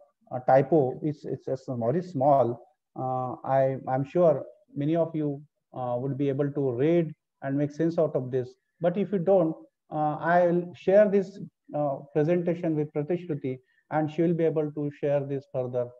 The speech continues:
uh, to one who wish to have the copy about. So I'm here in, in this particular list, I'm talking about what can be the various kind of, uh, types of, uh, reading areas, like,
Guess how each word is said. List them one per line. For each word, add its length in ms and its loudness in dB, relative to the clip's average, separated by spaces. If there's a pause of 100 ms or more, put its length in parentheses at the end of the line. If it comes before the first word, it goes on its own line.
(240)
uh, 240 -10
to 60 -2
one 520 -2
who 340 -4
wish 220 -6
to 300 -8
have 360 -2
the 100 -8
copy 340 -4
about. 280 -8 (480)
So 280 -2
I'm 300 2
here 260 4
in, 240 -4 (280)
in 160 -2
this 160 -4
particular 400 -4
list, 300 0 (340)
I'm 220 0
talking 300 2
about 300 2
what 220 2
can 180 0
be 80 0
the 420 4 (540)
various 500 2
kind 240 -2
of, 480 -2
uh, 60 -4 (120)
types 440 4
of, 280 0 (560)
uh, 180 2
reading 280 4
areas, 420 4
like, 200 0